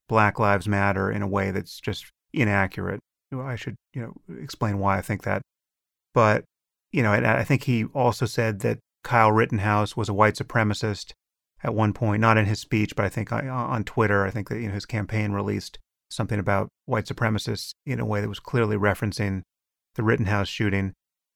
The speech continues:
I don't think there's any evidence that Rittenhouse is a white supremacist, is there? I mean, obviously things can change by the day, but at the time we're having this conversation, do you know of any evidence that suggests that?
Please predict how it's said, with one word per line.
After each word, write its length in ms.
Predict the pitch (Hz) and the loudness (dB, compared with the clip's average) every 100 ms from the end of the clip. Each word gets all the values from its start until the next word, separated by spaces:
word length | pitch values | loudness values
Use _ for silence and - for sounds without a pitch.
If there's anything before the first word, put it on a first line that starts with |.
| _ | _
I 100 | 139 | 4
don't 160 | 143 160 | 4 6
think 120 | 143 | 6
there's 160 | 113 95 _ - | 6 2 _ 0
any 300 | 139 117 110 | 4 6 6
evidence 420 | 120 101 92 - | 6 4 2 -2
that 220 | 110 101 262 | -2 -2 -4
Rittenhouse 520 | 165 113 101 107 - | -4 -2 0 0 0
is 60 | |
a 60 | 104 | 2
white 200 | 104 104 | 2 2
supremacist, 600 | - 120 107 95 - - | 0 0 0 -2 -6 -8
is 120 | 95 | -4
there? 200 | 110 107 | 0 0
I 40 | 104 | 0
mean, 140 | 107 | -2
obviously 320 | 113 104 113 | -4 -4 -6
things 240 | 110 110 - | -6 -6 -6
can 220 | - 107 | -6 -8
change 460 | - 107 104 98 - | -2 0 2 0 0
by 140 | 98 | -2
the 80 | 90 | 0
day, 280 | 107 104 95 | 0 2 2
but 220 | 107 - | -2 -4
at 260 | 127 131 | -6 -8
the 80 | 139 | -10
time 280 | - 127 113 | 0 2 2
we're 80 | 104 | 2
having 200 | 110 107 | 0 0
this 120 | 98 | -2
conversation, 600 | 117 104 98 113 107 104 | -2 -2 0 0 0 0
do 80 | 101 | 0
you 80 | 113 | 4
know 140 | 120 | 4
of 80 | 117 | 4
any 260 | 117 117 160 - | 2 0 -4 -6
evidence 400 | 117 120 117 - | -4 -2 -4 -4
that 180 | 123 - | -8 -8
suggests 380 | 120 120 120 | -2 -2 -2
that? 140 | 143 | -4